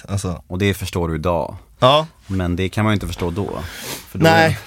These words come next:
Speaker 2: då är man bara en ungdom som alla andra som,
Speaker 1: Ja.
Speaker 2: eh, som har upptäckt någonting, liksom.
Speaker 1: Ja.
Speaker 2: Och man vet ju inte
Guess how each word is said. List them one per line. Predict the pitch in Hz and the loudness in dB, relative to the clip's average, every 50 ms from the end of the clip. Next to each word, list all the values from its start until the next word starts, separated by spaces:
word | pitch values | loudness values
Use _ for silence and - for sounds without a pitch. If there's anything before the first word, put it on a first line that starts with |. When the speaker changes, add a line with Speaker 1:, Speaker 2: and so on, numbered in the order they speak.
| - | -6
Speaker 2:
då | - 113 | -2 -2
är | 110 | 0
man | 110 110 101 | 0 0 0
bara | 101 95 95 95 | 0 0 0 0
en | 95 95 95 95 | 0 -2 -2 -2
ungdom | 95 95 92 90 98 95 92 85 | -2 -2 -2 -2 -2 -2 -2 -2
som | 98 92 | -2 -2
alla | 92 92 | 0 0
andra | 90 90 92 98 101 95 82 80 80 | 0 0 0 0 0 0 0 -2 0
som, | - 117 117 107 95 82 | 2 4 4 4 4 2
Speaker 1:
Ja. | 82 78 | -2 -6
Speaker 2:
eh, | 73 | -8
som | 71 82 87 | -8 -8 -6
har | 87 87 | -6 -6
upptäckt | 82 - - 98 90 - 95 | -8 -6 -6 -8 -6 -6 -6
någonting, | 87 80 - 73 65 58 | -8 -6 -8 -8 -10 -12
liksom. | 58 - - 76 - | -12 -12 -10 -4 0
Speaker 1:
Ja. | 110 120 120 120 110 | 4 4 4 4 2
Speaker 2:
Och | 92 92 | 0 -2
man | 92 90 87 | -4 -4 -2
vet | 104 101 104 104 - - | -2 -2 -2 -4 -2 -4
ju | 120 | -4
inte | 107 104 - 90 | -4 -4 -6 -6